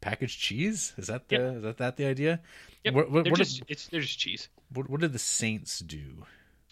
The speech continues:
Speaker 2: They are the fleur-de-lis symbol and nothing else.
Speaker 1: Okay.
Speaker 2: Yeah, so, uh, I
Speaker 1: Cow-,
Speaker 2: mean
Speaker 1: Cowboys is self-evident. I mean, I mean, I'm
Speaker 2: Yeah.
Speaker 1: not sure what Hank Hill would have to say about that,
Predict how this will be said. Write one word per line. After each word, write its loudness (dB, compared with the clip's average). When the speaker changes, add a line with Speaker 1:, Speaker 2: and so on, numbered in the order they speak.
Speaker 2:
They 8
are 8
the 4
fleur-de-lis 2
symbol -6
and 0
nothing 2
else. -8
Speaker 1:
Okay. -2
Speaker 2:
Yeah, 0
so, 0
uh, 2
I 0
Speaker 1:
Cow-, 6
Speaker 2:
mean 0
Speaker 1:
Cowboys 6
is -8
self-evident. -12
I -8
mean, -6
I -6
mean, -6
I'm -2
Speaker 2:
Yeah. 4
Speaker 1:
not -6
sure -4
what -8
Hank -4
Hill 2
would -4
have -8
to -16
say -10
about -14
that, -2